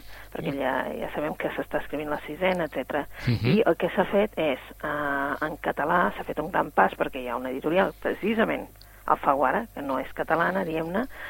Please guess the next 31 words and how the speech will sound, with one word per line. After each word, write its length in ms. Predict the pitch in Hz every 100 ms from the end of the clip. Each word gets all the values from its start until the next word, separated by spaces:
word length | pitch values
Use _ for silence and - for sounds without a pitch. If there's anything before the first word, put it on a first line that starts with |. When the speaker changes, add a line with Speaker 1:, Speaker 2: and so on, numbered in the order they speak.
| -
Speaker 1:
que 80 | -
va 120 | 190 175
decidir 440 | 190 190 175 147
agafar 340 | 143 151 165
els 120 | 165 -
drets 300 | 202 - -
per 140 | 151
publicar-ho 500 | - 151 135 - 131
en 80 | 135
català. 380 | 135 - 123 - - - - - -
Què 100 | -
va 120 | 196 214
fer? 240 | 180 175
Ell 160 | 170 170
ha 40 |
anat 220 | 180 185 - - -
de 120 | 147
mica 280 | 156 180 -
en 100 | 175
mica 460 | 214 214 196 240 302 - - - - -
i 140 | 180
al 100 | 160 -
final 340 | 165 175 - -
hem 100 | 175
arribat 340 | 175 170 - -
que 280 | - 165 160 - -
hem 120 | 175
publicat 360 | 180 175 175 160
primer 380 | 180 165 170 - -
en 200 | - 151 -
català 560 | 151 151 156 190 254